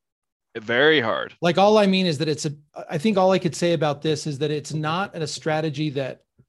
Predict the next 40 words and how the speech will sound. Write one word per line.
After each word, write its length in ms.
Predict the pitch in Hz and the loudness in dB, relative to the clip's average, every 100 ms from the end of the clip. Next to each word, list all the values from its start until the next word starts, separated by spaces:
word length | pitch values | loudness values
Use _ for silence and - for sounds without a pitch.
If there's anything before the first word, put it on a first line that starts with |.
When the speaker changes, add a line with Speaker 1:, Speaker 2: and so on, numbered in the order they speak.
| _ _ - | _ _ -10
Speaker 2:
I 260 | 147 170 180 | -2 2 4
would 200 | 170 139 | 2 0
be 140 | 156 | -2
excited 460 | 147 - 151 143 123 | -4 -2 -4 -4 -6
to 100 | 143 | -10
implement 760 | 143 170 185 220 214 - - _ _ _ _ - | -10 -6 -4 -4 -6 -12 -20 _ _ _ _ -10
Speaker 1:
Right. 340 | 107 101 95 | -4 -4 -2
Speaker 2:
for 140 | 180 165 | -2 0
myself. 760 | 151 139 - 139 117 - - _ _ _ _ _ _ _ _ - | -2 -4 -4 -4 -6 -14 -20 _ _ _ _ _ _ _ _ -4
Speaker 1:
Well, 120 | 139 | 0
and 80 | 139 | 2
I 120 | 156 | 2
think 280 | - 165 127 | 0 -4 -4
you 160 | 143 | -8
told 300 | 170 147 135 | -6 -2 -2
me 280 | 127 127 120 | 0 -2 -2
a 40 | |
year 320 | 110 110 123 139 | -2 -4 -2 -2
or 60 | |
two 360 | - 120 113 107 | -6 -10 -8 -6
ago, 200 | 98 95 | -4 -2
I 100 | 95 | -2
don't 120 | 107 | -4
know 100 | 98 | -6
how 160 | 104 95 | -6 -4
long, 300 | 101 95 92 _ _ _ _ _ _ | -4 -6 -10 _ _ _ _ _ _
"Dude, 100 | - | -4
I 60 | 120 | -2
don't 80 | 135 | 0
know 80 | 123 | 0
how 80 | |
you're 140 | 127 127 | 2 0
gonna 160 | 123 | 0
do 120 | 120 120 | -4 -6
this, 180 | 131 | -8
but 140 | - 101 | -10 -8
I'm 120 | 95 | -8
excited 380 | 80 - 101 92 | -8 -4 -4 -4
to 80 | 85 | -10
watch." 520 | 78 - - - | -10 -10 -12 -16